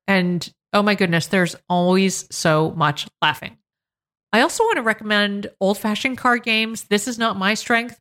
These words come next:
but it is John's strength, and we have a lot of fun playing things like Rummy five hundred and cribbage. All right, I have more family-friendly games to share across a bunch of age ranges, and I'll do that after a quick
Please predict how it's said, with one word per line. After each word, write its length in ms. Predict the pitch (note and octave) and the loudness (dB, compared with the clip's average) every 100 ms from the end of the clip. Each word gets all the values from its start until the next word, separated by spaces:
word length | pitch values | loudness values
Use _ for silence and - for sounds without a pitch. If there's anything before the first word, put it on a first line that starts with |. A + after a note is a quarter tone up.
| - | -6
but 160 | F3+ | 0
it 100 | G#3 | 0
is 160 | A3 G#3+ | 0 -2
John's 440 | - G3 F#3+ F#3+ | 0 2 2 0
strength, 360 | - G#3+ G#3 G#3 - | -2 0 0 -2 -2
and 160 | F#3+ F#3+ | 0 2
we 140 | A3 | 2
have 120 | G#3+ | 2
a 60 | G3+ | 2
lot 240 | F3 F#3+ | 2 2
of 120 | A#3 - | 0 -2
fun 320 | D#3+ D3+ F3+ - | 0 0 -4 -8
playing 540 | - D#3+ D#3 D#3 D#3+ - | -2 0 0 -4 -8 -6
things 240 | E3 D#3+ | -4 -2
like 160 | D#3 C#3+ | -4 0
Rummy 260 | E3 D#3 | 0 0
five 240 | D3+ D#3+ D#3 | 0 0 0
hundred 360 | D#3 E3+ E3 - | -2 0 -2 0
and 140 | G#3 | -4
cribbage. 500 | - F#4+ G#2+ - - _ _ _ _ _ _ _ _ - | -2 0 0 -4 -10 _ _ _ _ _ _ _ _ 0
All 80 | |
right, 200 | A3+ F#3+ - | 2 2 0
I 140 | G3 | -2
have 240 | B3 C4+ A3+ | 0 -2 -2
more 240 | A#3 B3 | -2 -2
family-friendly 580 | B3+ A3+ A3 - G3 F3+ | -2 -4 -4 -8 -6 -4
games 400 | G#3 A3 A#3 - | -2 -2 -4 -8
to 140 | - | -8
share 400 | G#3 A#3+ A3 A3 | -2 2 2 2
across 400 | - - G3 - | -2 -4 -4 -2
a 20 | |
bunch 220 | E3+ E3+ E3 | -4 -4 -4
of 80 | F3+ | -4
age 220 | A3 A3 | -2 0
ranges, 500 | A3+ A3 A#3+ A3+ - | -2 0 -2 -2 -6
and 180 | - E3+ | -6 -4
I'll 80 | |
do 160 | E3 G3 | -2 -2
that 220 | G3+ F#3+ - | -2 -2 -2
after 240 | E3 - | -4 -4
a 60 | E3 | -12
quick 260 | - D3+ | -10 -12